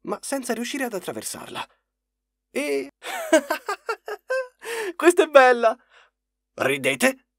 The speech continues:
esclamò il mastro. "Vi è da ridere, Papacatrame, e come?" rispose il capitano. "Dimmi,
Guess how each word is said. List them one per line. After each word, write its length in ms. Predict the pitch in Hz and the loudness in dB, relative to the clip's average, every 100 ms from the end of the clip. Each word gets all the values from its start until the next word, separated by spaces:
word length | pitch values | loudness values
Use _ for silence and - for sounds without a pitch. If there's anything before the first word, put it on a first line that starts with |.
| _ _ | _ _
esclamò 400 | - 107 - 104 | -10 -8 -6 -4
il 80 | 101 | -6
mastro. 440 | 92 92 - - _ _ _ _ _ | -8 -10 -12 -16 _ _ _ _ _
"Vi 160 | 196 196 | 2 4
è 140 | 226 | 6
da 100 | 175 | 4
ridere, 380 | 233 302 180 123 | 2 0 0 2
Papacatrame, 680 | 151 160 143 151 160 180 180 _ _ | 0 0 -2 -2 0 -2 -4 _ _
e 180 | - 208 | 0 0
come?" 760 | - 185 233 107 107 127 180 _ _ _ | 2 2 2 2 -2 -4 -6 _ _ _
rispose 420 | - 101 - 117 107 | -10 -10 -4 -6 -4
il 80 | |
capitano. 540 | - 90 90 87 - _ _ _ _ | -8 -12 -12 -16 -18 _ _ _ _
"Dimmi, 400 | _ 240 269 226 | _ -4 -2 -2